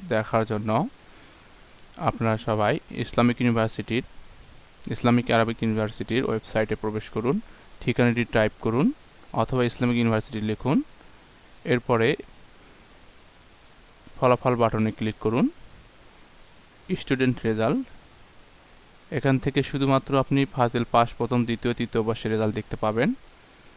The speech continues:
দুই হাজার বিশ পরীক্ষা প্রকাশিত হয়েছে, এখানে কিন্তু দেখতে পাচ্ছেন। এরপরে ফাজিল পাস, যেহেতু ফাজিল অনার্স আছে সেহেতু ফাজিল পাস আপনাকে সিলেক্ট করতে হবে। প্রথম,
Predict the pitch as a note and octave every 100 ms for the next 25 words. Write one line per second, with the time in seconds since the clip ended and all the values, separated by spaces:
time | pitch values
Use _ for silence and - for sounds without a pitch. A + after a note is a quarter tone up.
0 | - - - - A#2+ A#2+ B2+ A#2 - -
1 | - - - A2+ A2 A2+ A2+ A2+ A2 G#2+
2 | - A2+ A2+ A2+ G#2+ G#2+ G#2+ G#2+ A2 -
3 | A2 G#2+ - G3+ - - - - - -
4 | C3+ C#3+ C#3+ D3 - - - - - -
5 | - - - - - - - - - -
6 | - - - - - - - - - -
7 | - - - A#2+ B2+ A2+ A2+ - A2 E3+
8 | - - - - - - - - - A#2
9 | A#2 B2 A#2 A#2 A#2 B2 - A2 - E3+
10 | - - - - A#2+ A2+ - A#2 A2+ A2
11 | B2 B2 A2+ A#2 G#2+ - A2 - A2+ G#2+
12 | G#2+ C3+ A#3 - - - - A#2+ C3